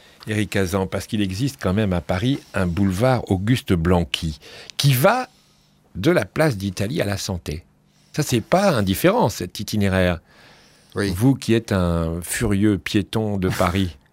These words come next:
Speaker 2: <laughs>
Speaker 1: avant
Speaker 2: C'est
Speaker 1: d'être un blanquiste.
Speaker 2: <laughs> Oui, c'est vrai. Euh, ça s'appelait le boulevard d'Italie. Et c'est vers la fin du,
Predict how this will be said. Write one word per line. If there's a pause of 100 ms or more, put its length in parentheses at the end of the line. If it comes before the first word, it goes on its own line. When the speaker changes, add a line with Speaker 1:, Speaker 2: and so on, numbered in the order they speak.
Speaker 2:
<laughs>
Speaker 1:
avant
Speaker 2:
C'est
Speaker 1:
d'être
un
blanquiste. (500)
Speaker 2:
<laughs>
Oui,
c'est
vrai. (340)
Euh, (720)
ça
s'appelait
le
boulevard
d'Italie. (680)
Et
c'est
vers
la
fin
du,